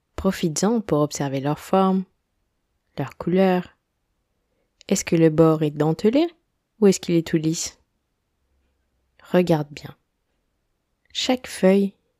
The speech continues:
est différente. Mais elles ont quelques caractéristiques communes.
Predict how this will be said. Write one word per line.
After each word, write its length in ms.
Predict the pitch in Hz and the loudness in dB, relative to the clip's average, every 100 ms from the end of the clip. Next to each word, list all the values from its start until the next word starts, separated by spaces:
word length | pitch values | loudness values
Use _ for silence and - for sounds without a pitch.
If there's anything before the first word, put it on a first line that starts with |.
| _ | _
est 240 | 160 143 - | -4 -4 -6
différente. 840 | 156 - 143 127 120 131 - - _ _ _ _ _ _ _ _ _ _ _ _ _ _ _ _ _ _ _ _ _ _ _ _ _ _ _ - | -6 -4 -4 -6 -10 -14 -20 -20 _ _ _ _ _ _ _ _ _ _ _ _ _ _ _ _ _ _ _ _ _ _ _ _ _ _ _ 0
Mais 140 | 254 | 2
elles 280 | 320 240 - | 4 2 0
ont 220 | 254 262 - - | 0 0 -4 -4
quelques 560 | 370 339 302 - 233 _ _ _ - - | -2 -2 -6 -4 -4 _ _ _ -20 0
caractéristiques 880 | 285 254 214 - 185 170 - 185 _ | 4 4 2 -2 -4 -4 -8 -10 _
communes. 400 | - 147 127 120 | -2 0 -2 -8